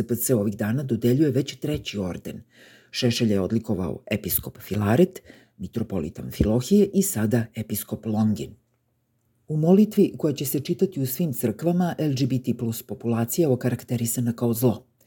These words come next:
Pravoslavni teolog Nikos A. Macukas u knjizi Problem zla piše da apostol Pavle sa velikim bolom ukazuje na pogubni greh judejske tvrdokorne isključivosti, jer ona predstavlja vrhunac bogohuljenja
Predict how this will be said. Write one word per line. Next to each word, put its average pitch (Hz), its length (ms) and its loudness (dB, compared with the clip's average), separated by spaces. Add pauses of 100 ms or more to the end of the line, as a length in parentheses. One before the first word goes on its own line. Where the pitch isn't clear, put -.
(280)
Pravoslavni 131 580 4
teolog 139 420 2
Nikos 120 560 -2
A. 113 260 -4
Macukas 135 680 -2 (300)
u - 120 -4
knjizi 127 360 0
Problem 104 440 0
zla 113 280 2 (520)
piše 175 440 2
da 110 240 -2
apostol - 400 -6
Pavle 160 380 2
sa 135 160 -2
velikim 120 460 0
bolom 135 320 0
ukazuje 117 500 0
na 113 260 2 (120)
pogubni 117 440 2
greh 127 280 4 (380)
judejske 127 560 0
tvrdokorne 107 640 -2
isključivosti, 156 840 2 (300)
jer 175 180 4
ona 175 180 2
predstavlja 131 680 0
vrhunac 113 540 -2
bogohuljenja 127 760 0